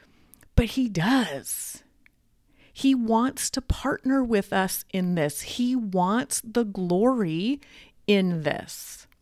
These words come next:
It's not too small to talk to him each morning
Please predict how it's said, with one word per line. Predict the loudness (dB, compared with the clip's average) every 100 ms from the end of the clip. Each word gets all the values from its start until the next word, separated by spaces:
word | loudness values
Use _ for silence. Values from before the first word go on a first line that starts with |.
| _ _
It's | 2 4 4
not | 4 4 4 2 -2
too | 0 2 4
small | 0 0 2 4 4 4 2 -2 -12 -20 -20 -2
to | 0
talk | 0 0 0 2
to | -2
him | 2 2 4 2 -2 _ _
each | -4 -2 -2 0
morning | 2 4 4 2 2